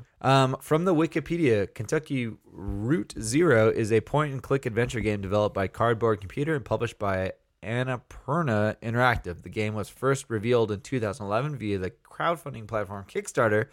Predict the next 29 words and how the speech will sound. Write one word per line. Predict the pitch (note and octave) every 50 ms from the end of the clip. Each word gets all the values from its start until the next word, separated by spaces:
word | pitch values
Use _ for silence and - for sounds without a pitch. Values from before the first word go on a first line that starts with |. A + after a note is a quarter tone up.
| - - _ _ _ _ _ _ -
and | A2 A2
is | A2+ G2+
separated | - - C#3 C3+ C3 C#3+ C#3 C#3 C3+ C#3 C#3
into | A#2+ A2+ G2+ F#2
five | - - B2 B2+ C3 C#3
acts | B2+ A#2+ A#2 G#2+ - -
that | G2
were | F#2 F2+ F2+
released | F#2 F#2+ G#2 A#2+ C3+ C3+ -
sporadically | - - G#2+ G#2 G#2+ A#2+ B2+ B2+ B2+ C3+ C3 C3
throughout | A#2+ - - G#2 A2+ B2+ C#3
its | C#3 C3+ -
development, | - A#2 G2 G2+ G2+ G2 G2 G2+ G#2 - - _ _ _ _ _ _ _ _ _ _ _ _ _
the | - A2+ G#2
first | - D#3 E3+ F3 E3+ - -
releasing | C#3 C3+ C3+ C#3 C#3 C3+ - C3+ B2
in | A#2 F#2 G2+ G2+
January | F#2 G2 G#2+ B2+ C#3+ D#3+ E3+ F3 F3+ F3 F3 E3+
two | D3 - - D#3 D3
thousand | - D3+ C#3 C#3+ C3 B2+ A2+
thirteen | G#2+ B2+ B2+ A#2+ - - - C#3 C#3 B2
and | G2 G#2+
the | G#2+
last | G2+ G#2 A2 A#2+ C#3 D3+ C#3+ - -
releasing | B2+ A#2 A#2 A#2+ A#2 - - B2 A#2 A#2 - _ _ _
in | - A2 G#2+ A2 - - - -
January | A2 G2 A2 A#2+ A#2+ B2 C3 C3 C3 C3 B2+ B2+ B2+
twenty | A#2+ - - - - B2 B2+ B2+ A#2 B2+ B2
twenty. | - - - B2+ C3+ D3 C#3+ - B2 G#2 F2 E2+